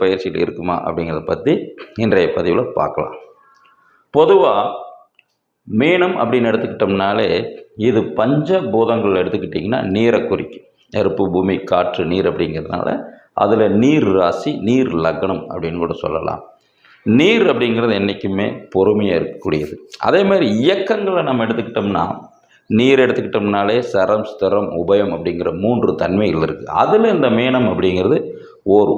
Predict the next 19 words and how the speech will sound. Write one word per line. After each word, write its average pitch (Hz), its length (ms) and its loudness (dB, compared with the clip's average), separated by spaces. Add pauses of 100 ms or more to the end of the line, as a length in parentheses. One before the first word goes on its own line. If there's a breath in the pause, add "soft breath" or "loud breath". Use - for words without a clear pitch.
உபய 151 240 4 (200)
இயக்கமா 92 380 0 (120)
இருக்குது. 85 260 -8 (140)
உபயம் 113 340 2
அப்படின்னா 92 360 -4 (440 loud breath)
ஒரு 123 120 4 (100)
நிலை 127 200 2 (100)
இல்லாத, 87 460 0 (680 soft breath)
அங்கும் 120 380 2
இங்கும் 101 280 2
நிலை 101 240 2
இல்லாம 92 280 2
இருக்கக்கூடிய - 500 -4
ஒரு 80 100 -2
அமைப்பு. 78 280 -8 (640 soft breath)
அதே 156 220 4
மாதிரி 196 180 4 (140)
மீனத்தை 214 440 4
எடுத்துக்கிட்டோம்னாலே 123 720 0